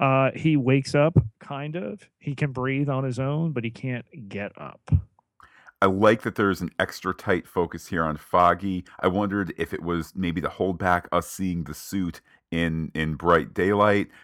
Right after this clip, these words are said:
Speaker 2: Maybe it's just to have us simply focus on Foggy. But, uh, with Matt breathing, alive, seizing, oh no, we head to the title card.
Speaker 1: The rest of the episode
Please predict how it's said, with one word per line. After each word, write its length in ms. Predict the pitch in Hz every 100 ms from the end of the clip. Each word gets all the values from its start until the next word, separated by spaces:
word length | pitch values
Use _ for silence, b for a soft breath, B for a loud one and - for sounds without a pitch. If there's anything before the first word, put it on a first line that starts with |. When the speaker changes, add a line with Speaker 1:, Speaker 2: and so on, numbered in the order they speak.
| -
Speaker 2:
Maybe 160 | 98
it's 120 | 95 -
just 120 | 80
to 80 | 80
have 140 | 78
us 100 | 76
simply 460 | - 85 80 78 78
focus 580 | - 85 87 92 82 -
on 160 | 82 80
Foggy. 580 | - 78 78 80 80
But, 420 | 73 73 67 - 78
uh, 220 | 76 73 b b -
with 160 | 87
Matt 300 | 92 95 101
breathing, 640 | - 101 113 117 127 123 117
alive, 680 | 90 90 95 104 110 110 - -
seizing, 680 | - 110 117 104 110 104 104
oh 220 | 87 90 90
no, 460 | 107 117 113 113 b b b
we 140 | 92
head 180 | 90 95
to 60 | -
the 80 | 80
title 260 | 92 101
card. 400 | - 69 52 - _ _ _ _ _ B B _
Speaker 1:
The 80 | 123
rest 320 | 135 147 -
of 160 | 170 131
the 120 | - -
episode 640 | 123 - - 127 123 120